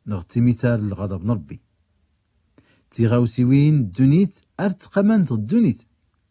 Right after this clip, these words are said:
أريد تيني سيديتنا يسوع المسيح، ما نصح إلا نغدار بنادم، يغير بحد الدونيت، يخسر يخفنس. المعنى، هو ولاد نربي، إيقات.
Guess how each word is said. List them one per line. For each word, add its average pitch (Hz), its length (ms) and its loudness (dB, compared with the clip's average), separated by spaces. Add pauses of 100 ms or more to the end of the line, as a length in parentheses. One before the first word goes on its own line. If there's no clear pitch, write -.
(640)
أريد 107 220 -4
تيني 113 260 0
سيديتنا 107 420 -6
يسوع 110 300 -6
المسيح، 117 520 -2 (840)
ما 165 160 4
نصح 208 380 0
إلا 196 400 4
نغدار 143 360 2
بنادم، 147 440 2 (640)
يغير 147 340 2
بحد 110 220 -6
الدونيت، 151 640 0 (240)
يخسر 110 340 -4
يخفنس. 147 500 -6 (1300)
المعنى، 151 540 2 (300)
هو 101 220 -6
ولاد 131 300 0
نربي، 143 440 -2 (160)
إيقات. 123 380 0